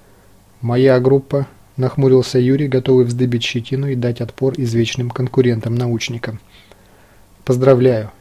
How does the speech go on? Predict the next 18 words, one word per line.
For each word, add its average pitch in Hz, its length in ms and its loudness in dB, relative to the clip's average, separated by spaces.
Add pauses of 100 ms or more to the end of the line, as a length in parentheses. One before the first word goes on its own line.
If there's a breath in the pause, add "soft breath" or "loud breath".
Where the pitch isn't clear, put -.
(180)
неожиданно 123 520 0
сердечно 127 540 -4
вздохнул 117 520 -6
Тунец 113 480 -8 (560 soft breath)
и 131 80 0
протянул 156 420 2
для 156 160 0
пожатия 147 460 0
лопатообразную 120 800 0
ладонь. 117 400 -4 (240)
«Ювелирная 131 680 2
работа. 117 440 -6 (640 soft breath)
Он 131 160 0
нам 135 160 2
столько 180 400 0
напел, 135 420 -2
мама 143 340 -6
моя. 117 400 -4